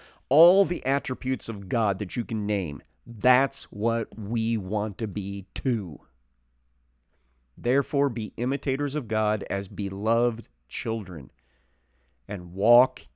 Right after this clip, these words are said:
in love." You know, live moment by moment,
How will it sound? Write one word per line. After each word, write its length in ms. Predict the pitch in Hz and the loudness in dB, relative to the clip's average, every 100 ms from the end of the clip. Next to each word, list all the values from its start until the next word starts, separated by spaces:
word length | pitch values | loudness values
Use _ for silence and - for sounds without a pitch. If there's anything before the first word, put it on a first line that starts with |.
| - | -10
in 220 | 107 87 | -8 -8
love." 840 | 87 87 110 - - - - - - _ _ _ _ _ _ _ - | -10 -8 -8 -6 -8 -12 -16 -20 -20 _ _ _ _ _ _ _ -12
You 100 | 90 | -12
know, 40 | - _ _ - | -14 _ _ -16
live 640 | 98 110 151 131 92 - - - | -6 4 6 6 2 -10 -20 -10
moment 480 | 113 123 135 135 107 | 2 4 6 4 0
by 140 | 120 | -2
moment, 420 | 107 107 82 - | -2 -4 -8 -12